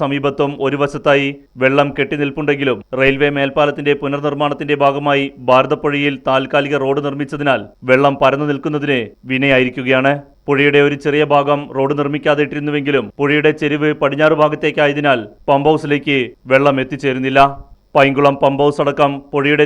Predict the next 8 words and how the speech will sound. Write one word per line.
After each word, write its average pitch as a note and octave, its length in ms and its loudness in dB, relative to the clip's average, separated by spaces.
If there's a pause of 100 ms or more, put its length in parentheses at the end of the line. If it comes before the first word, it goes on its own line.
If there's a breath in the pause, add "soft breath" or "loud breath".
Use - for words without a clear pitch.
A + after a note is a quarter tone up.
തീരത്തുള്ള C#3+ 360 2 (340)
നിരവധി C#3+ 420 0
കുടിവെള്ള D3 400 0
പദ്ധതികളുടെ C#3+ 520 -2
പ്രവർത്തനം C3+ 440 0 (300)
അതുകൊണ്ട് C#3+ 340 -2
തന്നെ C#3 200 0 (380)
ആശങ്കയിലാണ്. C3 640 2